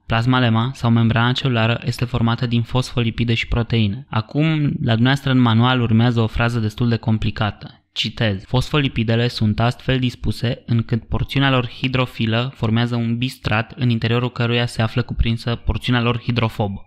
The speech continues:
Să lămurim de la început un aspect. Hidrofil înseamnă că iubește apă, deci apa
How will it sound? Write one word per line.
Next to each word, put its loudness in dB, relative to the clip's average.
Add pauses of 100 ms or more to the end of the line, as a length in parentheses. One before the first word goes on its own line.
(140)
Să 0
lămurim 4
de 2
la 4
început 0
un 2
aspect. -2
Hidrofil 0
înseamnă 2
că 0
iubește 0
apă, -2
deci -4
apa 0